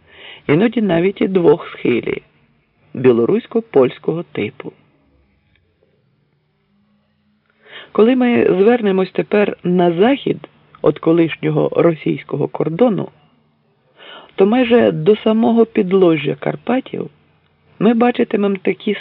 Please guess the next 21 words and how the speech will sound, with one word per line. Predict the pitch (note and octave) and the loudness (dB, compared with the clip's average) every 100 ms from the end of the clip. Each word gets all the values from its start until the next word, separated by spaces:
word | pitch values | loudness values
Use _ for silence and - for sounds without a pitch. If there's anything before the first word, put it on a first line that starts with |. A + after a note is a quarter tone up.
| - | -2
самі | F#3 F3+ | -2 -2
хати | D3+ D#3 D3+ D3 D3+ A#3 - - - - | -4 -6 -6 -6 -6 -10 -18 -20 -20 -4
з | D#3 E3 | 0 2
острішками | D#3+ - - F#3 - G3+ F#3 | 2 2 0 0 -2 -4 -2
на | E3+ D3+ | -4 -4
солом'яній | - D#3+ D3+ D3 D#3 D3 | -2 0 0 -2 -4 -6
стрісі, | - A#3 C4+ - C4 - - _ | -4 -2 -2 -2 -4 -8 -20 _
як | E3 F#3 G3 | -2 -2 0
на | A#3 | -6
Київщині, | - E3 C#3+ D3 - G2 F#2+ E3 _ _ _ _ - | -4 -4 -4 -8 -10 -10 -10 -12 _ _ _ _ -4
Південній | E3 D3+ D3+ D3 D3+ | -2 2 0 0 -4
Волині | D3+ D#3+ B3 G3 D3 | -2 -2 -2 -4 -6
та | F3 F#3+ | -2 -2
на | A3+ | -2
Поділлю. | - A3+ E3+ - - - _ _ _ _ _ _ _ _ _ _ - | -4 -4 -4 -6 -8 -14 _ _ _ _ _ _ _ _ _ _ -8
А | - D3 | 0 0
з | |
тою | - A3+ A#3 | 2 0 0
тільки | - G#3 - F#3+ F3+ E3 | -4 -6 2 4 4 0
різницею, | C#3 E3 E3 G3+ D4+ - E3 D3+ | 0 0 -2 -2 -4 -2 -2 -2
що | - F#3 | -2 -2